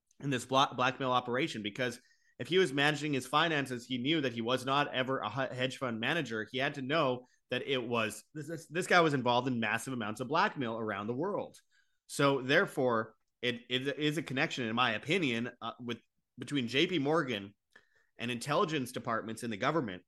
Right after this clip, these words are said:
and trafficking children. And it looks like they dipped their toes into it, uh, themselves as executives. Sixty-three, it says, "In July twenty thirteen,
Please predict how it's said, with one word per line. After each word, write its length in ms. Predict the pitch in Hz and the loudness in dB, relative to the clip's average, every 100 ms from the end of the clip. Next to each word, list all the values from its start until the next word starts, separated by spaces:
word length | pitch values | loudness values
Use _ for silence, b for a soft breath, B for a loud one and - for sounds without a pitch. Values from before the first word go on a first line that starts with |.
| _ _ _ _ _ _ _ _ - | _ _ _ _ _ _ _ _ -8
and 120 | 139 | -6
trafficking 540 | - 113 113 - 107 | -2 -2 -4 -8 -12
children. 560 | 101 - 196 139 104 104 - b b | -6 -2 0 0 -4 -6 -12 b b
And 120 | 107 | -4
it 100 | 107 | -2
looks 220 | 127 147 | -2 -2
like 100 | 151 | -2
they 120 | 147 | -2
dipped 300 | 123 113 147 | -2 -2 -2
their 120 | - 131 | -2 -4
toes 340 | 143 139 135 | -2 0 0
into 300 | 135 135 139 | -2 -2 -2
it, 180 | 139 135 - | -2 -4 -2
uh, 240 | 123 120 | 0 0
themselves 640 | 117 113 - 139 170 95 | -2 -4 0 0 0 -2
as 200 | 107 101 | -2 -2
executives. 600 | 104 104 156 180 95 82 - b b b | -4 -4 -2 -2 -2 -4 -14 b b b
Sixty-three, 500 | b - 143 135 160 | b -8 -6 -4 -2
it 80 | 165 | 0
says, 140 | 160 135 | 0 0
"In 120 | 160 | 0
July 400 | 139 139 156 196 | 0 6 6 6
twenty 260 | - 180 | 4 0
thirteen, 560 | 170 180 170 196 185 143 | 0 0 0 0 2 0